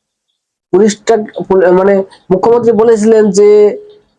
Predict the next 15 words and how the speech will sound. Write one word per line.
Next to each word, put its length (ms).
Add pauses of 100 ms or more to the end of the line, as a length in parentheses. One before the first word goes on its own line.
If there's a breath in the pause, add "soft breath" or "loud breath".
(280)
বডিটাকে 540
যতক্ষণ 600
না 120
পর্যন্ত 380
ক্রিমেশন 680
করা 300
হচ্ছে, 580 (260)
ততক্ষণ 500
পর্যন্ত 280
পুলিশ 480
আমার 220
সঙ্গে 400
কথা 240
বলেছে, 500
আমি 360